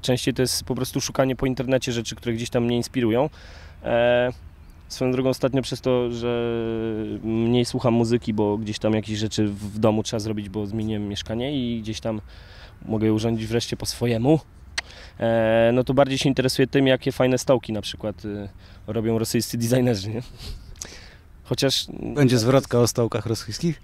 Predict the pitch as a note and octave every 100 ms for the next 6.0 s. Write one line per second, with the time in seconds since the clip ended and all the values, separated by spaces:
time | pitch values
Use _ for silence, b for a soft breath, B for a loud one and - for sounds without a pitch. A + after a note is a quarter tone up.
0 | - B3 A#3+ D#3+ E3+ A3 C#3+ C#3 - E3
1 | E3 F3+ D#3+ E3 F#3+ F3+ F#3+ F#3 D3+ B2+
2 | - C3 - C3+ - C3 - B2+ C3+ -
3 | D3 C3 A2+ B2 B2+ B2+ - F3 A#2 G2+
4 | - G2 G2 G#2 D#3 G2+ - A2 - A2+
5 | G#2 C3+ B2+ C3+ D#3 - - C3+ F#2+